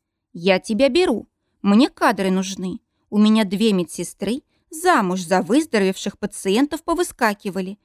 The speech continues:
и укатили с мужьями. А насчет врагов народа, так ты наверняка и сама все знаешь. Закрыты вам многие дороги, в этом моя коллега права. Но меня можешь не бояться». А Ася уже ничего не боялась.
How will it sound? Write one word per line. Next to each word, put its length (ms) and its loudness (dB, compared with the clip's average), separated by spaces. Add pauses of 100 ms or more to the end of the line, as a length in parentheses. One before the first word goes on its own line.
(160)
и 100 2
укатили 540 0
с 100 -10
мужьями. 640 0 (440)
А 100 2
насчет 420 2
врагов 400 0
народа, 500 0 (400)
так 180 -4
ты 160 0
наверняка 540 2
и 140 -8
сама 340 2
все 200 -10
знаешь. 540 -6 (360)
Закрыты 640 0
вам 160 2
многие 420 0
дороги, 600 -2 (240)
в 160 -6
этом 300 0
моя 320 0
коллега 420 -2
права. 440 -2 (420)
Но 140 4
меня 340 2
можешь 580 2
не 200 2
бояться». 640 -2 (720)
А 120 0
Ася 420 2
уже 320 0
ничего 460 2
не 120 0
боялась. 680 -4